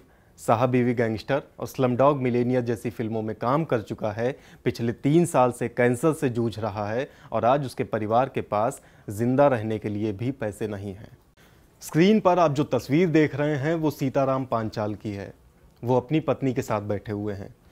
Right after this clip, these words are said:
वो पिछले तीन साल से कैंसर से जूझ रहे हैं और अब उनका शरीर इतना दुर्बल हो चुका है कि उसे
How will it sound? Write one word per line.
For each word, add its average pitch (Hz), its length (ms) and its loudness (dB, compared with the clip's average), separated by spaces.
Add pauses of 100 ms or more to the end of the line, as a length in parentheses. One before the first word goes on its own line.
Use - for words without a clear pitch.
(440)
वो 117 60 0
पिछले 160 420 0
तीन 180 400 0
साल 147 240 0
से 147 120 -6
कैंसर 123 360 -2
से 123 140 -4
जूझ 117 280 -2
रहे 117 220 -2
हैं 131 300 -4
और 127 180 0
अब 151 260 -2
उनका 135 340 -2
शरीर 131 420 0 (100)
इतना 151 320 2
दुर्बल 131 360 0
हो 113 120 -4
चुका 113 280 -4
है 127 180 -4
कि 139 140 -6
उसे 143 400 -2